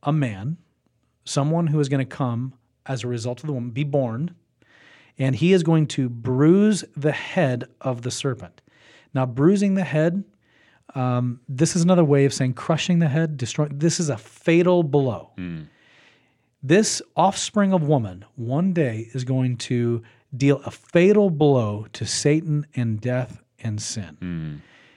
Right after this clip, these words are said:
Speaker 1: He's gonna bruise his heel. Now, what is a bruise of a heel? It hurts,
Speaker 2: Mm-hmm.
Speaker 1: but you keep walking.
Speaker 2: Yeah.
Speaker 1: It hurts and it heals. There is gonna be a, a moment of pain, but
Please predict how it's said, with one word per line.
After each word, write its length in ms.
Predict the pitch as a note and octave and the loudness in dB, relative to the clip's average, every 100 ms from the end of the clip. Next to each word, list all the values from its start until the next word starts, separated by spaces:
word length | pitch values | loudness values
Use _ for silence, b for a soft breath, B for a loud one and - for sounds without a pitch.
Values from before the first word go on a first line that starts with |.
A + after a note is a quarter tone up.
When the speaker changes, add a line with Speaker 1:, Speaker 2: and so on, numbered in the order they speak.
| b b b | b b b
Speaker 1:
He's 240 | - A3 | 0 2
gonna 180 | A#3 G#3 | 2 0
bruise 320 | D#3+ D#3+ D#3+ | 2 2 2
his 120 | C#3 A#2 | 0 -4
heel. 200 | A2+ F#2+ | -6 -6
Now, 100 | A2+ | -2
what 120 | C#3 | 0
is 60 | C#3+ | 0
a 60 | |
bruise 240 | A#2+ C3 A2+ | 0 -2 -2
of 80 | |
a 40 | G#2+ | -4
heel? 340 | A#2+ G2 - _ _ _ | -4 -6 -10 _ _ _
It 140 | A2+ | -8
hurts, 520 | - C3 E3+ - - F#2+ | -4 -2 -4 -6 -12 -10
Speaker 2:
Mm-hmm. 280 | F#2 F#2 A2+ _ _ _ _ _ _ - | -12 -14 -16 _ _ _ _ _ _ -8
Speaker 1:
but 100 | A2 | -6
you 140 | A#2 | -4
keep 260 | - C3 B2+ | -4 -6 -4
walking. 360 | C3 - D#2 _ | -6 -6 -14 _
Speaker 2:
Yeah. 180 | - E2 - _ | -18 -18 -20 _
Speaker 1:
It 120 | A#2 | -10
hurts 540 | - G3 D3 - - - _ _ _ _ | 0 0 0 -6 -14 -14 _ _ _ _
and 140 | A#2 | -8
it 60 | G#2+ | -8
heals. 500 | - A2+ F2 F2 - b b b b | -6 -6 -6 -14 -20 b b b b
There 180 | C3+ D#3 | 2 4
is 120 | G#3 | 4
gonna 180 | F3+ E3 | 2 0
be 220 | C3+ C3+ | 0 0
a, 200 | B2 G#2+ - _ | 0 -4 -10 _
a 40 | A#2 | -4
moment 520 | C3+ D3+ D3+ C3+ - - | 0 0 0 -4 -8 -8
of 180 | A2 | -8
pain, 400 | - - F#2+ F2+ - _ _ _ _ _ _ _ _ _ | -8 -8 -8 -10 -20 _ _ _ _ _ _ _ _ _
but 400 | A#2 A#2 A2 G#2+ | -8 -6 -6 -8